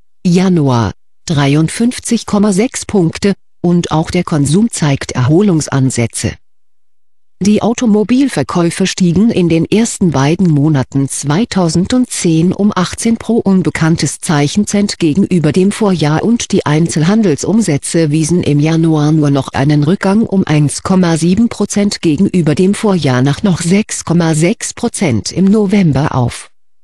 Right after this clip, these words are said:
Nach der ersten Rezession seit siebzehn Jahren,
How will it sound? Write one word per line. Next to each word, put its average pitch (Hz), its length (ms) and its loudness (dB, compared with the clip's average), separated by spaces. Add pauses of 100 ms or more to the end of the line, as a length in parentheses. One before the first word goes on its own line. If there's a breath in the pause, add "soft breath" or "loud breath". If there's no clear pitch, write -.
(340)
Nach 156 340 0
der 131 320 0
ersten 131 340 -2 (1200)
Rezession 151 1000 0
seit 139 360 -2
siebzehn 139 460 -2
Jahren, 135 420 2